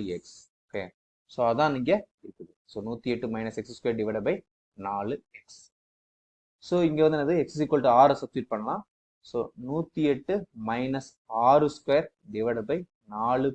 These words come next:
பெருக்கல் ஆறு. So, நூத்தி எட்டு minus ஆறு ஸ்கொயருங்கிறது என்னது? முப்பத்தி ஆறு divided by நாலு ஆறா இருபத்தி நாலு. நூத்தி எட்டுல முப்பத்தாறு போச்சு அப்படின்னா என்னது? எழுபத்தி ரெண்டு. So, divided by இருபத்தி நாலு, this is equal to மூணு. ஓகே.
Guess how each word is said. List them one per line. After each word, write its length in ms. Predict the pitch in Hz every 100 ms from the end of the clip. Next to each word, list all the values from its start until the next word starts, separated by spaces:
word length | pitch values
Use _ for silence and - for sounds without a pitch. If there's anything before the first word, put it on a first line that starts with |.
| -
பெருக்கல் 400 | 110 101 110 - 107 101
ஆறு. 180 | 101 190 - _ _ _ _ -
So, 100 | 117 110
நூத்தி 300 | 135 151 156 139
எட்டு 220 | 135 - 190 180 _ 107
minus 300 | 110 117 123 - 110
ஆறு 120 | 123 135
ஸ்கொயருங்கிறது 320 | - 131 123
என்னது? 200 | 123 143 196 131
முப்பத்தி 420 | _ - 127 - - 107 104
ஆறு 180 | 104 170 - _ _ _ -
divided 300 | 107 120 117 120
by 80 | 175 - 107
நாலு 240 | 107 127 120
ஆறா 160 | 110 151 - 104
இருபத்தி 400 | 117 135 123 - 190 _ -
நாலு. 320 | 95 92 85 82 _ _ _
நூத்தி 200 | 160 170 165
எட்டுல 160 | 143 131
முப்பத்தாறு 320 | 139 135 131
போச்சு 180 | 127 123
அப்படின்னா 260 | 120 117 117
என்னது? 200 | 120 185 - - 110
எழுபத்தி 340 | 131 135 135 113
ரெண்டு. 180 | 113 160 - -
So, 80 | 113 104
divided 260 | 110 120 117
by 60 | 120
இருபத்தி 260 | 113 107 107
நாலு, 200 | 101 107 165 _
this 120 | 104 -
is 80 | 117 117
equal 220 | - 92 160
to 60 | 123
மூணு. 180 | 92 90 _ _ _ _ _ _ _ _ _
ஓகே. 180 | -